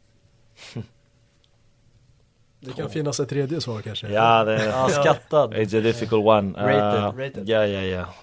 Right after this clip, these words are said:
Speaker 2: Uh, rated, no. If I need to pick one, perhaps underrated, but, um, yeah. It's
Speaker 3: Okej.
Speaker 2: a, perhaps the second best league in the world, so what to say.
Speaker 3: Mm.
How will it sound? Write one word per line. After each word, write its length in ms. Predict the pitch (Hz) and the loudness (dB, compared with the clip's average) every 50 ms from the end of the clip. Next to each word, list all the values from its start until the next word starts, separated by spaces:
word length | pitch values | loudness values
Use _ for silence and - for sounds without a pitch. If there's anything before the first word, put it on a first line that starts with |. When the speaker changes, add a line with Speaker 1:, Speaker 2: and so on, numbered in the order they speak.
| - - | -14 -10
Speaker 2:
Uh, 220 | 92 95 98 101 | -6 -4 0 2
rated, 340 | 113 117 113 110 - 101 98 | 2 2 2 2 0 -4 -6
no. 160 | 98 95 92 - - - - - - - _ _ _ _ _ _ _ - - - - - _ _ _ _ _ _ _ _ _ - - | -6 -6 -8 -10 -16 -20 -20 -20 -20 -20 _ _ _ _ _ _ _ -20 -20 -20 -20 -20 _ _ _ _ _ _ _ _ _ -18 -12
If 120 | - 101 104 | -6 -2 0
I 100 | 113 117 | 0 2
need 220 | 117 117 113 - | 0 0 -2 -2
to 280 | - 113 110 110 110 104 | -2 -2 0 0 -2 -2
pick 220 | - 117 113 107 | -2 -4 -2 0
one, 220 | 117 120 120 120 | 2 2 2 0
perhaps 340 | 117 - 98 95 107 107 - - | -2 -4 -2 -2 -2 -2 -4 -4
underrated, 720 | 113 110 107 98 101 98 95 101 101 98 - - 82 - - - _ | -4 -4 -2 -2 -2 -2 0 0 -2 -2 -4 -8 -12 -12 -14 -18 _
but, 260 | - 90 87 87 - _ _ - | -12 -10 -10 -10 -10 _ _ -14
um, 380 | 87 87 87 85 87 92 101 85 87 _ _ - | -10 -10 -8 -8 -10 -12 -14 -16 -20 _ _ -14
yeah. 120 | 101 92 92 - _ _ _ _ _ _ _ _ _ _ _ _ - | -14 -14 -14 -18 _ _ _ _ _ _ _ _ _ _ _ _ -14
It's 200 | 120 95 - 127 | -14 -10 -8 -8
Speaker 3:
Okej. 140 | 117 - | -8 -8
Speaker 2:
a, 280 | - - _ _ - 165 | -10 -14 _ _ -2 -2
perhaps 220 | 196 - - 110 | 0 0 -2 -4
the 60 | - 95 | -6 -2
second 300 | - 107 - - 104 101 | -2 -2 -2 -2 -2 -4
best 140 | 101 90 98 | -2 -2 -2
league 180 | 107 104 - | -4 -4 -4
in 100 | 104 101 | -4 -4
the 60 | 98 98 | -2 0
world, 260 | 104 110 - - - | 0 0 0 -2 -6
so 140 | - - - | -12 -12 -12
what 240 | - 180 160 - | -12 -12 -12 -14
to 100 | - - | -16 -16
say. 140 | - - - | -12 -10 -8
Speaker 3:
Mm. 160 | 113 113 113 | -8 -8 -10